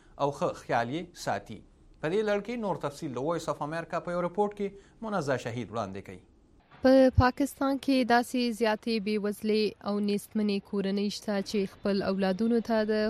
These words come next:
Speaker 2: خوراک لپاره ډوډۍ او اوسېدلو لپاره ځای نه لري. دغه بې کوره ماشومانو لپاره ژوند کول او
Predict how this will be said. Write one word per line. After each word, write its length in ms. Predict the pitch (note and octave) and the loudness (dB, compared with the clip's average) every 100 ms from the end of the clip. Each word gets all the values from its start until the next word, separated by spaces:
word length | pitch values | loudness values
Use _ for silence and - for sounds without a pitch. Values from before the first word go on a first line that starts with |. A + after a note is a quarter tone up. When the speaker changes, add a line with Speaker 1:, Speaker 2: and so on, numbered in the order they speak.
| A3 | -2
Speaker 2:
خوراک 440 | A3+ A3 A#3 B3 A#3+ | -2 0 0 -2 -6
لپاره 340 | - A#3 A3+ A3+ | 0 2 4 2
ډوډۍ 320 | A#3 A3 A#3 A#3 G#3 | 2 2 0 0 0
او 60 | G#3 G#3 | 0 -2
اوسېدلو 500 | G#3 G#3+ G3+ G#3 G3 F#3+ | -2 -2 -2 -2 -2 -2
لپاره 340 | F3+ F#3+ F#3 F3+ F#3+ | -2 -2 -2 -2 -2
ځای 180 | F3+ F3 | -2 -2
نه 100 | F#3 | 0
لري. 220 | F3 F3+ F3 F#3+ | 0 0 0 0
دغه 180 | F#3 F#3 F3 | 2 2 4
بې 180 | F#3+ - | 2 2
کوره 220 | G3+ F#3+ F#3 | 0 2 0
ماشومانو 560 | F#3 - G3+ G3 G3+ G3 | -2 0 0 2 2 0
لپاره 420 | F#3+ - G#3+ A3 A3 G3 | 0 2 2 4 2 2
ژوند 260 | G#3+ G#3+ - | 0 0 0
کول 380 | G#3+ A3+ A3+ - | 2 4 2 -2
او 40 | - | 4